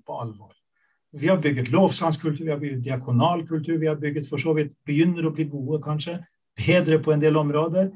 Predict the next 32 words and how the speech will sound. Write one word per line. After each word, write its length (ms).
Det 160
begynner 240
å, 80
oppvåkning 500
har 80
vi 80
snakket 340
om, 60
på 120
medvandringskultur, 1040
ikke 140
sant? 160
Men 220
bygger 340
vi 80
en 120
apologetisk 960
kultur, 400
en 160
kultur 480
der 240
ikke 300
vi 100
har 220
overmot, 760
men 120
der 140
vi 100
får 200
en 100
sunn 440
frimodighet, 760